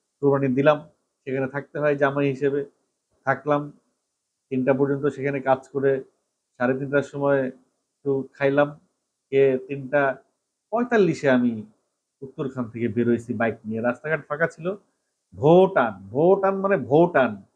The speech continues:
আইজো টান, কাইলো টান, আশেপাশে তাকায় নেই, কারণ একটা ফ্রেমও মিস করতে চাই না, শুরু থেকে সিনেমাটা দেখতে চাই। তো গেলাম, আহ, দিয়াবাড়ি, আহ, মুভি থিয়েটারে, ম্যাজিক মুভি থিয়েটারে। আমি সবসময়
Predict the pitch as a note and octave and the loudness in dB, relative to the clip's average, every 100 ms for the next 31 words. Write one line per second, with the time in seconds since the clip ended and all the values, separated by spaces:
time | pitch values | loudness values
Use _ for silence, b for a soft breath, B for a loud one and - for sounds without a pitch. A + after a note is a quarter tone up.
0 | _ _ _ A2+ D#3 F3+ F#3+ G3 G3 F#3+ | _ _ _ 2 4 6 6 4 0 -2
1 | E3+ E3+ D#3+ C#3+ B2+ C3 C#3+ E3+ E3 E3+ | 2 2 2 0 2 0 -2 -6 -4 -4
2 | D#3 D#3+ E3+ F3+ E3 D#3 - _ - F3 | -2 -4 -4 -4 -2 -4 -8 _ -6 -4
3 | G3 _ _ G#3+ G#3 G#3 - F3+ F3+ F#3 | -4 _ _ 6 8 6 2 0 2 -2
4 | D#3 - C3+ C3 A#2+ A2 G#2 - _ _ | -4 -10 -12 -10 -8 -8 -10 -16 _ _
5 | _ _ _ - A3 B3 G#3 F3+ - C3+ | _ _ _ 4 6 6 4 -2 -6 -4
6 | B2 A2+ A2 G#2 F#2 F#2 E2+ _ _ _ | -2 -4 -10 -14 -20 -20 -20 _ _ _
7 | _ _ _ _ _ _ _ _ _ _ | _ _ _ _ _ _ _ _ _ _
8 | _ _ _ _ _ F#3 E3+ F3+ G3+ G#3 | _ _ _ _ _ 2 4 8 8 6
9 | G#3 F3 - - C3+ C#3+ D#3 D#3+ D#3+ D#3 | 2 -6 -12 -14 -8 -4 0 2 2 0
10 | D#3 - C3+ C3+ C3+ C3 B2+ C3+ C#3 C#3+ | -6 -4 -2 0 2 2 2 0 0 0
11 | D3 D3 E3+ E3+ B2+ C3 C3 C3 B2+ C3 | -2 -2 -4 -2 -2 -4 -8 -8 -4 -6
12 | B2+ F3 G3 D3+ D3 C3+ C#3 C3+ C3 | -6 -6 -8 -8 -8 -10 -6 -2 -2